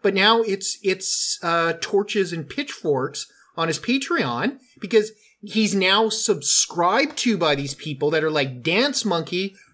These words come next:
produce a video every week or two 'cause I'm paying for ya." And this guy's like, "I'm feeling depressed, guys. I need a break." And it's like, "No, I'm pulling my money from you then, sir.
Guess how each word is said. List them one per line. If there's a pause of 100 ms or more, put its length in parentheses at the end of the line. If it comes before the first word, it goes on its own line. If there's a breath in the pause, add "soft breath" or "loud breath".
(100)
produce
a
video
every
week
or
two (180 loud breath)
'cause
I'm
paying
for
ya."
And
this
guy's
like,
"I'm
feeling
depressed,
guys.
I
need
a
break."
And
it's
like, (200)
"No,
I'm
pulling
my
money
from
you
then,
sir.